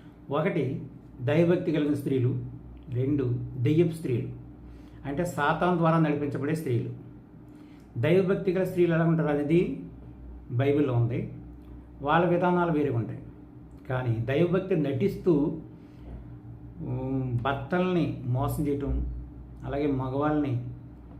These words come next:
మరణానికి నడిపించే స్త్రీలు వేరే ఉంటారు. వీళ్ళు మాత్రం సాతాను సంబంధమైన స్త్రీలు. వాళ్ళకి వీళ్ళకి తేడా ఏంటంటే వాళ్ళ క్రియలు,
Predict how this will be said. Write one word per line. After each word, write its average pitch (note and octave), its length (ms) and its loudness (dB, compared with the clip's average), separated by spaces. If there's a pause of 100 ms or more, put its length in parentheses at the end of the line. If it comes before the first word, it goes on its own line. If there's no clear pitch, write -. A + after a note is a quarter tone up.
(360)
మరణానికి E3 500 4
నడిపించే C#3 420 2
స్త్రీలు C#3+ 320 2
వేరే B2 220 2
ఉంటారు. - 260 -6 (680)
వీళ్ళు F3 360 2
మాత్రం F3 320 0
సాతాను D#3+ 400 0
సంబంధమైన D3 380 0
స్త్రీలు. A2 280 -6 (960)
వాళ్ళకి F3 360 0
వీళ్ళకి E3+ 300 0
తేడా D3 280 -4
ఏంటంటే D3 360 -2
వాళ్ళ C#3+ 220 -2
క్రియలు, D#3 500 4